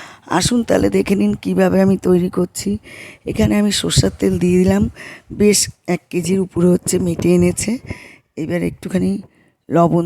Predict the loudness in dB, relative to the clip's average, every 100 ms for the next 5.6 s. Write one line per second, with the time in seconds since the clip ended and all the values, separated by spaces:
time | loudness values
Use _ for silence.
0 | 0 0 0 0 -2 -2 -4 -6 -4 -4
1 | -4 -8 _ -20 _ _ -2 -2 -2 0
2 | 0 0 -2 -2 -2 -4 -4 -8 -14 -20
3 | _ _ _ _ _ _ _ _ _ _
4 | _ _ _ _ -12 -6 -6 -2 -2 0
5 | 0 -2 -2 -4 -2 -4